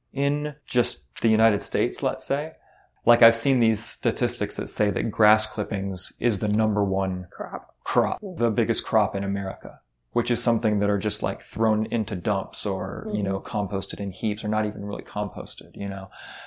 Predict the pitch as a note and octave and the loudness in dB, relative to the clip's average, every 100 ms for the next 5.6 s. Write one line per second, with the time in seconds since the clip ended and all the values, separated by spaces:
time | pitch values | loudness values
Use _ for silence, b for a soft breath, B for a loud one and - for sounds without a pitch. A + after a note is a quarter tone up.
0 | B A#2+ A#2+ A2 G#2 G2+ - B2+ A#2 - | B 4 6 6 4 0 2 6 6 4
1 | - - - C3+ C3 B2 A2 B2 B2+ - | -10 -12 0 2 4 4 6 6 6 4
2 | G2+ G#2 G2 G2+ G2 F#2+ F#2+ G2+ G2 G2 | 0 2 2 2 0 -2 0 -2 0 0
3 | G2 F#2+ G2+ G2+ G#2 G2 F#2+ F#2+ F2+ - | 0 2 4 4 2 -6 -6 -6 -6 -8
4 | - - - G#2+ A2 - A2 F#2 G#2 G2 | -14 -14 -8 -2 -2 -2 -4 0 0 0
5 | F#2+ - G#2 F#2+ F2+ F2+ | -2 -4 -2 -2 -2 -6